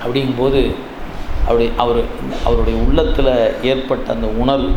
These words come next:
இதுகாரும் பட்ட துயரம், அந்த பசி துன்பம், தான் பட்டது, குழந்தைகள் பட்டது, பெற்றோர்கள் பட்ட துன்பம் எல்லாம் நொடி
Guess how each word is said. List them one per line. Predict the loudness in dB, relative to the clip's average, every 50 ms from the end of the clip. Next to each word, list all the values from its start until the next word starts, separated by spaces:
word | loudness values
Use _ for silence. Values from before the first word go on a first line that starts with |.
| 0 -2 -2
இதுகாரும் | -2 -4 -2 0 2 2 2 2 2 0 -4 -6 -4
பட்ட | -4 -6 -4 -4 -6 -6 -6 -6 -6 -6
துயரம், | -4 -2 0 0 0 0 -2 -4 -4 -6 -8 -10 -10 -10 -10 -10 -10 -10 -12 -12 -12 -10 -6
அந்த | -4 -4 -4 -2 -2
பசி | -2 -2 0 0 -2 -2 -2 -2 0
துன்பம், | 2 2 2 2 2 0 -2 -2 -6 -10 -10 -12 -12 -8 -6 -6 -6 -6 -6 -2
தான் | 0 0 2 2 0 0
பட்டது, | 0 0 0 0 0 0 0 -2 -2 -4 -4 -2
குழந்தைகள் | -2 -2 0 0 0 0 0 0 0 -2 -4
பட்டது, | -6 -6 -6 -6 -6 -4 -4 -4
பெற்றோர்கள் | -4 -4 -2 -2 -2 -2 0 0 0 2 2 0 0 0
பட்ட | -2 -2 -2 -4 -4 -4 -6 -6 -6 -6
துன்பம் | -4 -2 0 0 0 0 0 -2 -6 -8 -12 -14 -14 -14 -14 -12 -8
எல்லாம் | -8 -6 -6 -6 -4 0 0 0 0 0 0 0
நொடி | 0 2 2 0 -2